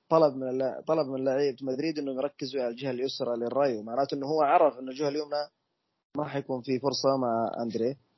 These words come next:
ففي المجمل يعني، آه، الرايو لعب مباراة جميلة،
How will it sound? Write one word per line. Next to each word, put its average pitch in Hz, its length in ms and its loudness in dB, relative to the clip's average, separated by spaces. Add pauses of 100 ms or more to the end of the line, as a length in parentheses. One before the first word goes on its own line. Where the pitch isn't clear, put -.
(440)
ففي 139 1120 4
المجمل 170 540 2
يعني، 127 560 2
آه، 101 880 -10
الرايو 151 220 8
لعب 139 120 4
مباراة 139 240 2
جميلة، 120 440 -6